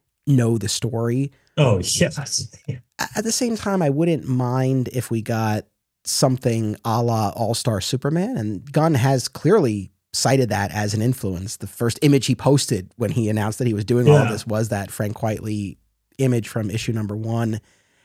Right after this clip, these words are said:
Speaker 1: And that I cite it all the time on the show, but so beautifully captured those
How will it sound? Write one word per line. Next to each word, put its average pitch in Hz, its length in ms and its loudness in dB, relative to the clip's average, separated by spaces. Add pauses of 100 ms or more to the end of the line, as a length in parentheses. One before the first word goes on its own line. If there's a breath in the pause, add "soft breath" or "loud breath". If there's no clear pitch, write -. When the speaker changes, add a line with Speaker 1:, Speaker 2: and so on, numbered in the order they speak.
(140)
Speaker 1:
And 127 460 -2 (520)
that 127 440 0
I 120 140 -2
cite 147 260 2
it 135 80 0
all 139 160 2
the 127 100 0
time 135 300 0
on 113 140 -2
the 104 40 -8
show, 135 340 0
but 107 160 -8
so 123 200 0
beautifully 120 540 2
captured 110 680 -4 (420)
those 123 220 0